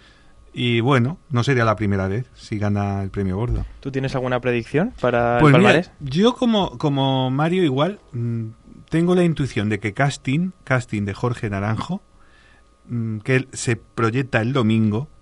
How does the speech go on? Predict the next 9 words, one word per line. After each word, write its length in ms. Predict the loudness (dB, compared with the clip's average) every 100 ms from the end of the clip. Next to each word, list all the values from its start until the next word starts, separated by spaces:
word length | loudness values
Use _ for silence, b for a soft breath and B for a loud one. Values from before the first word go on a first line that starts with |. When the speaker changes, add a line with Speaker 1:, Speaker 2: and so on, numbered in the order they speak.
| _ -12
Speaker 1:
el 160 | -8 -4
domingo, 540 | -2 -2 -2 -2 -6 -10 -20 -20 _ b b _ _ _
el 180 | -14 -8
domingo 300 | -6 -4 -4
siempre 300 | -2 -2 0
es 40 | 2
un 160 | 2
día 500 | 2 2 2 2 0
relevante. 680 | 0 -2 2 2 0 -4